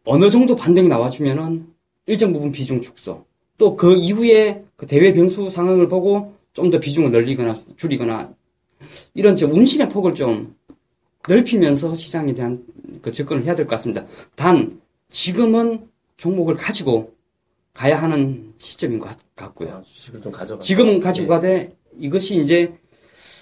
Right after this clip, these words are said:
Speaker 1: 이것이 이제 곧 이제 구월 뭐 십칠일, 십팔 일 정도
Speaker 2: 예, 예.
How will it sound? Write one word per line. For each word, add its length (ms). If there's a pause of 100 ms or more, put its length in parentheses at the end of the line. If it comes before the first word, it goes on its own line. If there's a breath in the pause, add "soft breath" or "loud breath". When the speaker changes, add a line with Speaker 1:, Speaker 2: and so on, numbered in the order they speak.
(500 soft breath)
Speaker 1:
이것이 280
이제 120
곧 480
이제 180
구월 240
뭐 80
십칠일, 400
십팔 320
일 80
정도 460 (160)
Speaker 2:
예, 60
예. 420